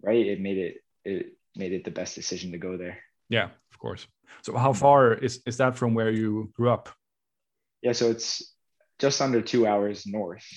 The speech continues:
Speaker 2: Okay.
Speaker 1: It's, uh, it's up by New York City, and, uh, it's west of, it's west of New York City. So it's,
Speaker 2: I
Speaker 1: it's up there.
Speaker 2: I see. Um, looking back at those years at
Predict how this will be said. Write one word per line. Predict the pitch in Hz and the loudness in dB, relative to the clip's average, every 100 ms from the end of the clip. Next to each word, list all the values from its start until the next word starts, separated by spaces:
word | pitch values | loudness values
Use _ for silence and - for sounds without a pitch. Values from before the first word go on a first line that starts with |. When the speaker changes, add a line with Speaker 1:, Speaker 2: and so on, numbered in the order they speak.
| - - | -10 -4
Speaker 2:
Okay. | 120 104 | -4 -4
Speaker 1:
It's, | - - | -8 -10
uh, | 101 95 95 92 92 101 _ _ _ - | -8 -6 -6 -6 -10 -14 _ _ _ -10
it's | 107 | -4
up | 131 | -2
by | - 117 | 0 -2
New | 117 | 0
York | 117 110 | -2 -2
City, | 117 113 113 113 104 - _ _ _ _ _ 92 | -4 0 0 0 -4 -8 _ _ _ _ _ -16
and, | 92 92 85 | -14 -12 -12
uh, | 87 82 85 | -14 -14 -14
it's | 85 | -10
west | 104 98 - | -6 -6 -6
of, | 87 80 - - - | -12 -16 -20 -20 -12
it's | - | -6
west | 220 - | -6 -4
of | 95 | -8
New | 92 | -10
York | 90 80 | -12 -12
City. | 90 85 85 _ | -12 -12 -16 _
So | - 95 | -16 -6
it's, | 120 | -4
Speaker 2:
I | |
Speaker 1:
it's | 117 - | -4 -6
up | 107 - | -12 -10
there. | 90 92 _ _ - | -14 -14 _ _ -12
Speaker 2:
I | 104 | -10
see. | - 98 - 101 - _ - - - - - | -8 -10 -14 -18 -20 _ -20 -20 -20 -10 0
Um, | 123 131 135 117 - - | 2 2 2 -2 -8 -4
looking | 143 147 151 | 0 2 4
back | 147 175 170 | 4 4 2
at | 135 | 2
those | 131 120 | 2 2
years | 143 147 120 - | 2 2 2 0
at | 120 117 | -2 -2